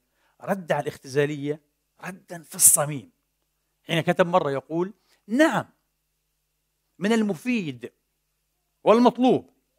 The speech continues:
تبسيط كل شيء بقدر الإمكان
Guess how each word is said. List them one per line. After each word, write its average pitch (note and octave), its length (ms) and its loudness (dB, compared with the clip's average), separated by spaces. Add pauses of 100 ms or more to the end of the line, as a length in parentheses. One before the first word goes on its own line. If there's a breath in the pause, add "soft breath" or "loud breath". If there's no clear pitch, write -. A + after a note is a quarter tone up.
(580)
تبسيط B3+ 540 2 (120)
كل C4 340 -2
شيء D#3+ 540 0
بقدر G3 480 -10
الإمكان D3+ 760 -8